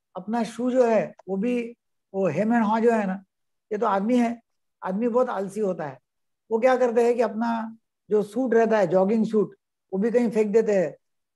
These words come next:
वो जो जूते रहते हैं वो भी कहीं फेंक देते हैं। अब जाना अंदर, अब काय को होना, जूते shoes ने काय को होना, जाना अंदर, खाना, बस अब वापस आके सो जाना, ऐसा करते हैं।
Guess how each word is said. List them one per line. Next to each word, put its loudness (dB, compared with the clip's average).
वो -6
जो 0
जूते 0
रहते 0
हैं -6
वो -10
भी -4
कहीं 0
फेंक -2
देते -2
हैं। -6
अब -12
जाना -2
अंदर, -2
अब -6
काय -2
को -2
होना, -2
जूते -4
shoes -4
ने -2
काय 0
को 2
होना, -2
जाना -2
अंदर, -4
खाना, -6
बस -6
अब -6
वापस 0
आके 2
सो -4
जाना, -8
ऐसा 2
करते 0
हैं। -6